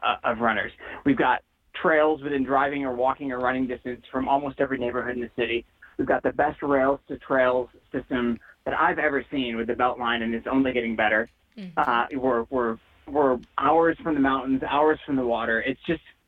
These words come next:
Speaker 1: it's an awesome place to run, and we want everybody to know that. We want people, we want people who, who live here and run here to feel really proud of, of, of being part of this community, but
Speaker 2: Mm-hmm.
Speaker 1: also we want people to come here and experience it. And, and
Speaker 2: Right.
Speaker 1: so that's what Running City U S A is all about.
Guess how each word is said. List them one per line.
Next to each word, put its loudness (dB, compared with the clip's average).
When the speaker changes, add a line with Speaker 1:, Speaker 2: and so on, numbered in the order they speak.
Speaker 1:
it's 0
an 4
awesome 4
place 2
to 2
run, 4
and 2
we 4
want 2
everybody 0
to -8
know 4
that. -2
We 0
want 2
people, 2
we 2
want 2
people -2
who, -4
who 0
live 4
here 2
and 2
run 2
here 2
to -6
feel 2
really 0
proud 2
of, -2
of, 0
of -2
being 4
part 2
of -2
this -6
community, 2
but -2
Speaker 2:
Mm-hmm. 6
Speaker 1:
also 2
we 0
want 0
people -6
to -6
come -4
here -6
and -6
experience -6
it. -6
And, -2
and 4
Speaker 2:
Right. -6
Speaker 1:
so 2
that's 2
what 0
Running -2
City -4
U 0
S -6
A 0
is -10
all -4
about. -4